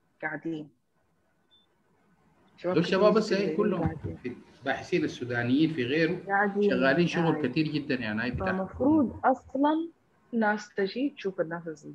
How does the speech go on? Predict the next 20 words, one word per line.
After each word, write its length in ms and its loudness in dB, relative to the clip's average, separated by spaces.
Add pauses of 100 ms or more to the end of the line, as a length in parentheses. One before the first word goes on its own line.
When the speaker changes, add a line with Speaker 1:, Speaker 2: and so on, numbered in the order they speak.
Speaker 1:
دي، 160 -6
تجي 220 -12
تشيلهم 380 -8
تحطهم 480 -12 (160)
في 20 -20
الحتة 300 -8
دي. 200 -6 (380)
ما 120 4
نحن، 300 0
ما 160 2
في 120 0
ناس 320 0
أثبتت 440 0 (160)
إنه 300 2 (360)
ممكن 280 0
يشيلوا 360 0
فكرة 480 -2 (500)
وينفذوها، 960 2 (1700)
يعني، 600 0 (880)
يعني 680 -4